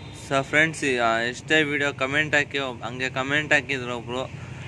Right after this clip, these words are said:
"ರಿಂಗ್ ಹೆಂಗ್ ಹಾಕೋದು ಕಾಲ್ಗೆ, ಅಕ್ಕಿಗೆ?" ಅಂತ. ಅದೇ ನನ್ ಹತ್ರ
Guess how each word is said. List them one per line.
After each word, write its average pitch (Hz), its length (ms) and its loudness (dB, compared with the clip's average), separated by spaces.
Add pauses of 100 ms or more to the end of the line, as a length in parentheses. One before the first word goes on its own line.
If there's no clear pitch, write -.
(120)
"ರಿಂಗ್ 143 320 4
ಹೆಂಗ್ 135 340 4
ಹಾಕೋದು 123 680 -4
ಕಾಲ್ಗೆ, 117 560 2
ಅಕ್ಕಿಗೆ?" 117 480 0
ಅಂತ. 113 320 0
ಅದೇ 117 540 2
ನನ್ 110 260 0
ಹತ್ರ 120 120 -4